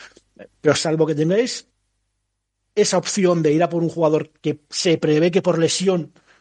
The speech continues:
gorda del compañero va a tener un peso brutal, mi consejo es calma, confiad, que una semana no es nada, dos tampoco, y después de la tercera es cuando ya tienes una idea de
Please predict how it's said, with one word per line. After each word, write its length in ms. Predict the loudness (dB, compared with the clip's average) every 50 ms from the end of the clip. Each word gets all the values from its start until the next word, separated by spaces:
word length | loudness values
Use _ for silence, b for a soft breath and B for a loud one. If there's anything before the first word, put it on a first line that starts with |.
| b b _ _ _
gorda 340 | -6 -2 0 0 0 2 0
del 80 | 0
compañero 380 | 0 -2 -2 -2 -2 0 0 0
va 80 | 0 0
a 40 |
tener 160 | 2 2 2 2
un 140 | 2 0 0
peso 260 | 0 0 0 2 0
brutal, 440 | 0 0 -2 0 0 0 -2 -2 -8 _ _ _ _ _ _ _ _ _ _ _ _ _ -20 _ -20 -16 -8
mi 140 | -6 -4 -4
consejo 440 | -4 -4 -4 -2 -4 -2 0 2 4
es 260 | 4 4 2 -2 -12 _ _ _ -2
calma, 560 | 2 2 4 4 4 4 2 2 0 -4 -10 _ _ _ _
confiad, 600 | -10 -8 -8 -6 -2 -2 0 2 2 2 2 0
que 120 | 0 -4 -4
una 160 | -2 -2 -4
semana 380 | -4 -6 -4 -4 -2 -2 -2
no 100 | -2 -2
es 140 | -6 -6 -2
nada, 460 | 0 0 2 2 2 2 0 -2 -8 _
dos 380 | -10 -6 -2 0 -2 -2 0
tampoco, 680 | -2 -2 -2 -2 -2 -2 -2 -2 0 0 -2 -2 -2 b b b b b b b b b b _ _ _
y 160 | 0 0 2
después 340 | 2 0 -2 -2 -2 0 2
de 60 | 2
la 100 | 2 2
tercera 580 | 2 0 0 0 0 0 2 2 0 -2 -4 -4 -2
es 180 | 0 0 0
cuando 240 | 0 0 0 2 0
ya 80 | 0 2
tienes 240 | 0 0 0 0
una 120 | 0 -2 0
idea 360 | 0 0 2 2 2 2 0
de 300 | 0 0 -2 -2 -4 -8